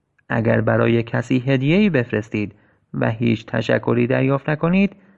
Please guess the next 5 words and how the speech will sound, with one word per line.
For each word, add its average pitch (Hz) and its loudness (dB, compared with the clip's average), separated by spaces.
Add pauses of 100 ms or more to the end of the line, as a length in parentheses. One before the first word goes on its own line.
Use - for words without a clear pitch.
(200)
احساس 123 -2
نقص 110 0
و 117 -2
شکست 127 -2
می‌کنید. 101 -6